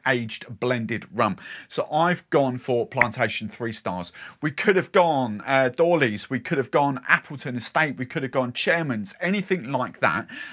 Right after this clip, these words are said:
uh, would kind of fit into that light, that blended lightly aged category.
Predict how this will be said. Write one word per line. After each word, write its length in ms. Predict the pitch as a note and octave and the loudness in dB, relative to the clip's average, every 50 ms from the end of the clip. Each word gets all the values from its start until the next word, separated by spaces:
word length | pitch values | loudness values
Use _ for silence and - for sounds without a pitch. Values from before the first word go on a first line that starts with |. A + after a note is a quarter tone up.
| - - | -8 -2
uh, 140 | - A2+ A2 | 0 0 0
would 140 | A#2 A#2 - | 0 -2 -6
kind 240 | - - B2 A#2 A2 | -2 -2 0 0 0
of 80 | G2+ | -2
fit 240 | - - - D3 - | -4 -2 -2 -2 0
into 260 | B2 A#2 A2 A2 - | 0 -4 -4 -2 0
that 200 | A#2+ A2 G#2+ - | 0 0 0 2
light, 240 | A2 A2 A2+ - A2 | 2 2 2 2 2
that 160 | A2 G2+ - | -2 -2 0
blended 340 | - B2 A#2 A2+ G2+ G2 F2 | 2 2 2 2 0 -4 -2
lightly 300 | A#2+ G#2+ G2 - G2+ G#2 | 0 0 0 0 0 0
aged 260 | G#2 F#2+ F#2 - - | 0 0 0 -2 -6
category. 460 | - - F#2+ F#2 - - G#2+ B2 F3+ | -8 -8 -8 -8 -6 -6 -6 -6 -6